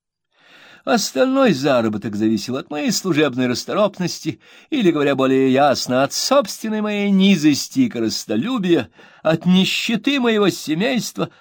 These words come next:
от нравственного, вернее, безнравственного сходства между мною и Хиппом.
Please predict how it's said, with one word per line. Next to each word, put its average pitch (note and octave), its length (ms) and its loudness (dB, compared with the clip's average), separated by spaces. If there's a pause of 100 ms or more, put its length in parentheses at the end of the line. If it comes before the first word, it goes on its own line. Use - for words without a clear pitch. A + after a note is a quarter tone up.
от - 260 0
нравственного, F#3+ 1700 0 (580)
вернее, A2 380 0
безнравственного C#3 1400 0
сходства - 1080 -4 (320)
между F3+ 480 -2
мною D#3+ 380 2
и D3 260 -4 (420)
Хиппом. - 1080 -4